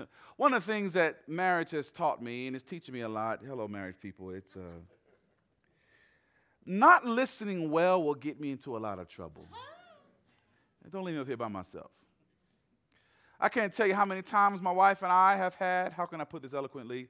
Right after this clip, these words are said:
um, marital realignment sessions. Translation, arguments. There's a many times where she would say to me, "Are you listening?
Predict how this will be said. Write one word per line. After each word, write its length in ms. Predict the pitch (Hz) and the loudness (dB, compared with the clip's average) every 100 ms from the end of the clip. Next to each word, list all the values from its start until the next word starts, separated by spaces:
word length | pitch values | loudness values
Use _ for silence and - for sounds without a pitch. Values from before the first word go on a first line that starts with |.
| - | -12
um, 240 | 110 107 104 _ _ _ _ _ _ - | -10 -10 -14 _ _ _ _ _ _ -12
marital 840 | 147 165 240 294 302 - 247 226 | -4 0 0 0 -6 -6 -4 -2
realignment 840 | 185 196 165 151 156 143 127 110 - | -4 -2 -2 0 0 -2 -4 -8 -12
sessions. 920 | - 98 - - - - - - - - - - - - _ _ _ _ _ _ _ _ _ _ _ _ | -12 -12 -12 -20 -20 -20 -20 -20 -20 -20 -20 -20 -20 -20 _ _ _ _ _ _ _ _ _ _ _ _
Translation, 560 | - 135 117 139 135 143 | -8 -6 -4 -4 -4 -6
arguments. 720 | 120 104 82 82 _ - - - - _ _ _ _ _ _ _ _ _ _ _ _ _ _ _ _ _ 131 | -8 -8 -12 -18 _ -20 -20 -20 -20 _ _ _ _ _ _ _ _ _ _ _ _ _ _ _ _ _ 0
There's 160 | 170 190 | 4 4
a 60 | |
many 180 | 214 262 | 4 4
times 360 | 202 294 233 190 | 6 10 10 8
where 80 | 180 | 2
she 160 | 269 | -2
would 120 | 208 | -2
say 300 | - 240 214 | -2 2 2
to 80 | 202 | 2
me, 380 | 208 220 262 262 _ _ _ _ _ _ _ _ _ - | 0 -2 -4 -8 _ _ _ _ _ _ _ _ _ -10
"Are 100 | 151 | -8
you 140 | 220 | -8
listening? 480 | 196 202 233 220 233 | -10 -12 -14 -16 -18